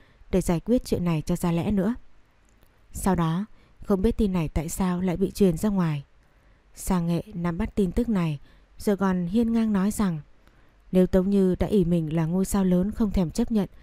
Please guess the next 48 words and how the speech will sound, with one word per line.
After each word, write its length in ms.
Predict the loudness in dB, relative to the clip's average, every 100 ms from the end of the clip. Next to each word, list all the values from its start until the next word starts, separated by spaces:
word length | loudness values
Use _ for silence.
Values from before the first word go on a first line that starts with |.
| -20 _ -2
làm 200 | 0 4
người 140 | 2
phát 160 | 4 2
ngôn 280 | 4 4 2
của 260 | 4 2
Snow, 460 | 2 -4 0 2 0 -4 -18 -20 -20 _ -2
vậy 140 | -2
thì 320 | 0 0 0
hạng 260 | -2 -6 -6 0
Tuyết 200 | 0 2
Lê 220 | 2 2 -2 -16 -20 -8
sẽ 200 | 0 2
lấy 160 | 2
danh 200 | 2 0
xưng 260 | 0 2 0
Tiểu 260 | 2 2 4
Tống 260 | 2 4
Như 280 | 4 4 2 0
để 100 | 2
đi 140 | 2
tranh 200 | 2 -2
dự 140 | -2
án 260 | -2 0 0
này. 260 | 0 0 -4 -16 -20 _ _ _
Hơn 220 | 0 2 2
nữa, 240 | 0 -2 0
cô 180 | -2
sẽ 220 | -2 -4 -2
biểu 240 | 0 0
diễn 260 | -2 -4 -2
theo 160 | -2
cách 200 | -2 -6
trẻ 200 | -2 -4
trung 280 | -2 -4 -2
và 120 | -2 0
thời 220 | 0 0
trang 260 | -2 -2
hơn. 240 | 0 2 0 -4 -20 _ _ _ -8
Chắc 200 | -2 0
chắn 300 | 2 0 0
sẽ 160 | -2 0
làm 220 | 0 0
cho 100 | -2
thương 200 | 0 2
hiệu 180 | 2 0
này 280 | 0 0 0
tỏa 180 | 0 0
sáng 340 | 0 0 0